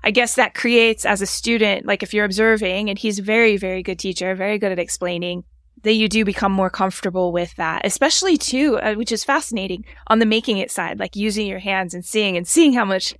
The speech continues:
wow, that's a lot of fu zi, or his formulas were huge. Um, having that experience was helpful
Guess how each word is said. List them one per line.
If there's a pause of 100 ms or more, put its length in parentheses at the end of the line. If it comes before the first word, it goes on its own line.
(140)
wow,
that's
a
lot
of
fu
zi,
or
his
formulas
were
huge. (500)
Um, (1600)
having
that
experience
was
helpful